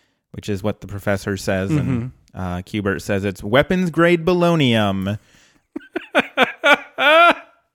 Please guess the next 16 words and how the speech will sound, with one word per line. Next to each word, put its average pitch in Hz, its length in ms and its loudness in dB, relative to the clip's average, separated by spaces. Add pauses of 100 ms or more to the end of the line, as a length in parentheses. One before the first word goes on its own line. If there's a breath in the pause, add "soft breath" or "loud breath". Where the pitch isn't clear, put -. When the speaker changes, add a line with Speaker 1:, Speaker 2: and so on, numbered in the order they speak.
(180)
Speaker 2:
It's - 220 -6
so 233 300 -4 (120)
dumb. 247 440 -6 (1600 loud breath)
It's - 280 -6
so 131 220 -2
good. 110 400 -8
Speaker 1:
Yeah. 98 680 -2 (200)
Later 139 320 2
on, 131 140 4
they're 123 160 2
all 117 160 2
at 104 100 -2
dinner 110 560 -2
at 95 300 -2
Elzar's. 101 680 0
Speaker 2:
Mm-hmm. 143 360 -2